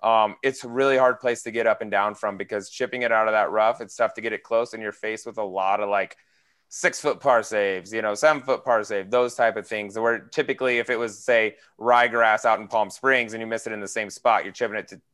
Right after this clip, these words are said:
two inches and it's dead and you're tapping it in. You have to just grind a lot more. And there's just not that, dude, after number one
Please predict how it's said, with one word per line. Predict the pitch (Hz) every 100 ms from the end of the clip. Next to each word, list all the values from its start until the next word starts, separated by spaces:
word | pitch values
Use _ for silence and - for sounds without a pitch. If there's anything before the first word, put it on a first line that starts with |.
| _
two | - 139 117
inches | 107 107 101
and | 92
it's | -
dead | - 110 104
and | 98
you're |
tapping | - 101 92 98
it | 87
in. | 95 85 - _ _
You | 117 123
have | 123
to |
just | 104 104 92
grind | 107 101 104
a | 95
lot | 92 80
more. | 101 104
And | 180 233
there's | 220
just | 220 196
not | 196 202
that, | 190 131 160
dude, | 165
after | 131 180 - 196
number | 190 165
one | 117 120 156